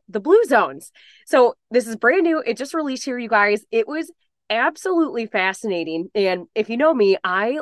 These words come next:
love sharing something that lights me the F up. I'm like, "Oh my gosh, this is super intriguing." And I'm like, "Okay, like, let's,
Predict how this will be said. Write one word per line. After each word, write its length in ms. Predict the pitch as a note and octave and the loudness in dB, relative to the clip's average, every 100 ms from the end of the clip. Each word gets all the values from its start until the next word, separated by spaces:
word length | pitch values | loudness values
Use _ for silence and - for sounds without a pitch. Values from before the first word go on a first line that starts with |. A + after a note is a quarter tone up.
| - | -8
love 640 | G3+ F#3+ F3+ F3 G3+ G#3+ D4 | -6 -2 2 2 0 -4 -12
sharing 540 | - G3+ E3+ E3+ F3 | -8 -6 -4 -6 -6
something 480 | A3 A3 G#3+ C4+ C#4+ - - _ - | -6 -6 -6 -6 -6 -12 -20 _ -2
that 180 | G#3 | 0
lights 260 | G#3+ G3 - | 2 2 2
me 80 | G#3 | 0
the 140 | G3+ | 2
F 180 | F3+ - | 2 0
up. 220 | D3+ C3 | -2 -2
I'm 100 | G#3+ | -2
like, 180 | C4 C#4 | 0 -2
"Oh 80 | D#4 | -2
my 140 | F4 | -2
gosh, 220 | A#4 E4 | -2 -4
this 180 | - A#3 | -6 -4
is 220 | F4+ E4 | -2 -2
super 480 | - - G#3+ C4 C4 | -6 -8 -4 0 0
intriguing." 640 | - C#4+ C4+ G4 A#4 G#3 | 0 -2 0 0 0 0
And 80 | F#3 | 0
I'm 60 | G3 | 0
like, 200 | F3+ G#3+ | 0 -2
"Okay, 280 | D4+ A4+ A3 | -4 -4 0
like, 200 | F3 E3+ | 0 0
let's, 300 | F3+ F#3+ | -2 -2